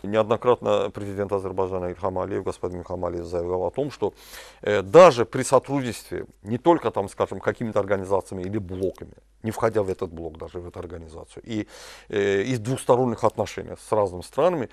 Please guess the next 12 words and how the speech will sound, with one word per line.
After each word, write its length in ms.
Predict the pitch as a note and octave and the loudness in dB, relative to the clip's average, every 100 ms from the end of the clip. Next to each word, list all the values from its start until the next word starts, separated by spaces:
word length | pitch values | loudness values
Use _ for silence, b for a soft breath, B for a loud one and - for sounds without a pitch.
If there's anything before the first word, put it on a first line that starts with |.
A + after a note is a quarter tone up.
| B B | B B
Азербайджан 720 | B A2 A#2+ A2+ A#2+ D#3 F3 C3+ | B 0 0 0 2 2 2 2
никогда 680 | C3+ - A#2 G#2+ G2 D#3+ | 0 4 2 2 4 6
н-, 260 | F3 B2+ B2+ | 4 0 -6
не 720 | A#2 A2+ A2+ A2+ C3+ D#3+ D3 | -6 -4 -2 -2 2 4 4
ведет 340 | G#2 A#2+ C3+ B2+ | 2 0 0 6
такую 300 | B2 - B2 | 6 4 2
политику, 340 | B2 D#3+ D#3 | 4 4 2
что 100 | - | -6
это 160 | A2 G#2 | -2 -2
п-, 220 | - G2+ - | -2 -4 2
партнерские 520 | D3 G3 F#3 - B2 | 2 4 2 2 0
отношения 560 | G#2+ G#2+ - F2 F2 | 0 -4 -6 -12 -14